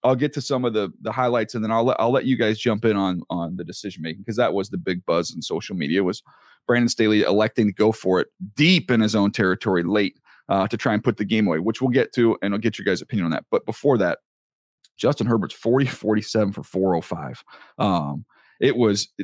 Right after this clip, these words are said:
th-, you know, like, "Oh, they didn't really run the ball." This was a classic case of, "You're gonna play zero and you're gonna play man. We're just, why run the ball into a wall? I'm just gonna zip it out. We're gonna throw bubbles and, and quick screens all day long,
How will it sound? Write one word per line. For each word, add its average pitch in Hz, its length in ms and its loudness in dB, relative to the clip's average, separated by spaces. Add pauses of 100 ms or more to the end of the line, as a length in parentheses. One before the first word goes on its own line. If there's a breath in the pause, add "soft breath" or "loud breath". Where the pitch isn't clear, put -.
th-, 139 160 2
you 131 160 4
know, 147 80 6
like, 117 240 0
"Oh, 143 140 0
they 120 80 2
didn't 113 140 0
really 98 140 0
run 110 140 0
the 107 60 0
ball." 85 180 0
This 139 300 2
was 123 320 4
a 101 80 -2
classic 110 480 -2
case 98 320 0
of, 90 200 0 (220 soft breath)
"You're 120 140 4
gonna 151 160 2
play 135 220 4
zero 131 520 4
and 107 80 2
you're 117 100 4
gonna 131 140 4
play 127 180 2
man. 123 400 2 (800)
We're 135 100 4
just, 214 180 0
why 131 200 0
run 269 240 2
the 240 60 2
ball - 160 4
into 135 100 4
a 110 100 6
wall? 151 460 4
I'm 196 80 2
just 302 120 0
gonna 147 140 4
zip 127 260 0
it 165 100 4
out. 180 200 2
We're - 120 0
gonna 160 100 2
throw 135 160 4
bubbles 147 420 2
and, 113 240 0
and 107 180 0
quick - 200 0
screens 120 420 0
all 160 220 4
day 180 160 2
long, 131 420 0